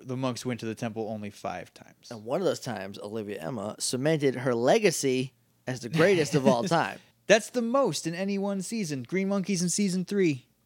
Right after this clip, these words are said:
Speaker 1: with fifteen. It's the most any team ever went to the temple
Speaker 2: Nice.
Speaker 1: in a season.
Speaker 2: It's weird to me that it was, like,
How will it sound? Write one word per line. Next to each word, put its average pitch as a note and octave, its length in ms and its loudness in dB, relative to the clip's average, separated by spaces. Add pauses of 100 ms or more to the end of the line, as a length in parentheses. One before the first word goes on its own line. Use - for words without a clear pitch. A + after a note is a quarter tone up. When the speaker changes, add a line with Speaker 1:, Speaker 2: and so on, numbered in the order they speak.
(120)
Speaker 1:
with D3 200 2
fifteen. F3+ 480 4
It's C3+ 100 -2
the - 100 0
most D#3+ 280 4
any E3+ 180 2
team F3 240 2
ever E3 180 2
went D#3+ 240 -2
to E3 80 -4
the D#3+ 100 0
temple D#3 500 0 (340)
Speaker 2:
Nice. F3 300 -2
Speaker 1:
in D#3 80 4
a D3+ 60 2
season. C3 420 -4 (240)
Speaker 2:
It's D#3+ 160 4
weird A3+ 400 2
to B3 100 0
me G3+ 240 2
that D3+ 180 4
it D3 60 8
was, D3 200 2
like, B2+ 340 2